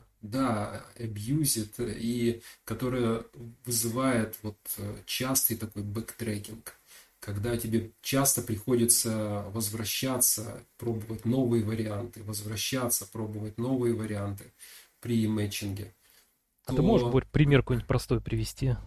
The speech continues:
Speaker 1: Да, пример, э, пример такой. Представь, что у тебя, э, самый простой паттерн. Что такое самый простой паттерн? Самый простой паттерн — это паттерн, состоящий из одной буквы.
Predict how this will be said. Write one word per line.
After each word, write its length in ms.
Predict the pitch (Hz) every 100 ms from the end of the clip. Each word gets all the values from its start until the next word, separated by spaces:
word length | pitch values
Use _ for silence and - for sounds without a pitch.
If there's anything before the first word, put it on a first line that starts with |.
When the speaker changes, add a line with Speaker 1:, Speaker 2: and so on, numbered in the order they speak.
| - _
Speaker 1:
Да, 520 | 117 110 143 131 104
пример, 440 | 101 120 156 185
э, 180 | 147 123
пример 360 | 117 131 160 143
такой. 440 | 139 - 127 107
Представь, 440 | - 113 - 165 -
что 280 | - 127
у 120 | 123 113
тебя, 600 | 120 127 131 113 104 -
э, 160 | 110 110
самый 300 | - 180 143
простой 340 | 143 - 143
паттерн. 420 | - 120 113 - -
Что 200 | - 214
такое 220 | - 110
самый 260 | 135 123
простой 320 | 117 110 - 104
паттерн? 380 | - 101 - - - - - _
Самый 240 | - 156
простой 360 | 151 131 - 120
паттерн — 400 | - 196 - 117
это 120 | 104
паттерн, 360 | 101 139 143 123
состоящий 600 | - - 107 113 117 -
из 180 | 104 101
одной 420 | 101 104 120 120
буквы. 520 | 101 101 117 - 104